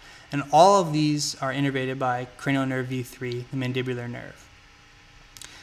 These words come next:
So here's a little chart. You can go over this again. There's some important hallmarks to take away from this. Again, all of these are innervated by V three, and they do important functions. So again, ones that have the M in the name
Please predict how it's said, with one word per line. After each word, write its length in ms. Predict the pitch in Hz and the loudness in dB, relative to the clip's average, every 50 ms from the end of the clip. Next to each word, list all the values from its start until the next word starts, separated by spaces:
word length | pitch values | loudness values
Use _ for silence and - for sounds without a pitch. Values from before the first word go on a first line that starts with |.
| - - - | -20 -18 -12
So 100 | - 147 | -8 -4
here's 220 | 127 165 185 180 170 | 0 2 2 2 2
a 40 | 175 | 2
little 120 | 170 160 | 0 0
chart. 320 | 160 - 147 135 135 135 135 | 2 2 4 4 4 2 -2
You 60 | 151 - | -8 -4
can 100 | - 151 | -2 0
go 120 | 147 147 147 | 2 2 4
over 80 | 147 | 2
this 140 | 147 143 - | 2 0 -2
again. 400 | 147 135 143 135 135 135 135 131 - - | -4 -2 -2 -2 0 -2 -4 -6 -10 -10
There's 140 | - 143 135 | -10 -8 -4
some 200 | - 139 143 139 | -2 -2 -2 -2
important 420 | 139 139 135 - 156 143 135 143 - | -2 -4 -4 -2 -2 -2 -2 -4 -4
hallmarks 420 | - 139 135 135 135 135 135 135 | -4 -2 -2 0 -2 -2 -2 -6
to 60 | - | -8
take 260 | - - 139 131 135 | -6 -6 -6 -6 -4
away 160 | 143 135 135 131 | -4 -4 -4 -4
from 140 | 135 135 | -6 -6
this. 300 | 135 135 135 131 131 - - | -6 -4 -6 -6 -6 -8 -8
Again, 340 | 147 139 135 131 123 127 - - - - - - - - - - | -6 -6 -6 -6 -6 -8 -12 -16 -20 -20 -20 -20 -20 -14 -6 0
all 180 | 139 135 139 143 | 2 4 4 4
of 100 | 139 139 | 2 0
these 200 | 143 143 135 139 | -2 -2 -2 -2
are 20 | |
innervated 420 | 135 135 135 135 139 143 139 127 127 | -4 -4 -4 -2 -2 2 2 2 2
by 100 | 127 127 | 0 -2
V 200 | 127 135 139 151 | -4 -4 -4 -4
three, 260 | 147 - 147 135 131 139 - - - - - - - - - - - - - - - - - - - - - - - | -4 -4 -4 -2 -2 -2 -4 -6 -6 -10 -12 -20 -20 -14 -14 -14 -14 -14 -20 -20 -20 -20 -20 -20 -20 -20 -20 -16 -10
and 100 | 139 131 | -6 -6
they 80 | 131 127 | -4 -4
do 200 | 123 143 143 143 | -2 0 0 0
important 360 | 139 143 - 135 131 135 131 | 0 -2 -4 -4 -4 -4 -6
functions. 460 | - 127 123 127 - - 135 135 139 | -6 -6 -6 -8 -8 -10 -10 -10 -8
So 300 | - - 143 135 131 131 | -6 -4 -2 -2 -2 -2
again, 340 | 139 139 135 131 131 131 127 - - - - | -2 -4 -4 -4 -4 -6 -10 -12 -16 -12 -6
ones 260 | 143 143 143 143 139 139 | -2 0 0 0 0 -2
that 100 | 143 135 | -2 0
have 180 | 139 139 139 | 0 0 -2
the 160 | 139 - - | -2 -4 0
M 180 | 151 160 170 170 | 2 2 4 4
in 80 | 170 165 | 2 2
the 60 | 160 | 2
name 480 | 160 156 156 156 160 170 185 196 196 | 2 2 4 4 2 2 0 -2 -6